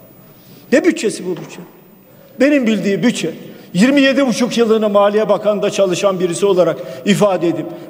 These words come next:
benim bildiğim bütçe Maliye Bakanlığı tarafından hazırlanır.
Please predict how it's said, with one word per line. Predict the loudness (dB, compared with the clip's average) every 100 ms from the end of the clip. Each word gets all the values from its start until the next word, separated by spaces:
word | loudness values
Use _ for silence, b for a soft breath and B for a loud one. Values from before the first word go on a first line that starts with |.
| 0
benim | 2 2 2
bildiğim | 0 0 0 2
bütçe | 0 2 -2 -2 B B 0
Maliye | 0 2 2 2
Bakanlığı | 2 0 2 2
tarafından | 2 2 2 0 -2
hazırlanır. | 0 0 2 0 0 -2 -8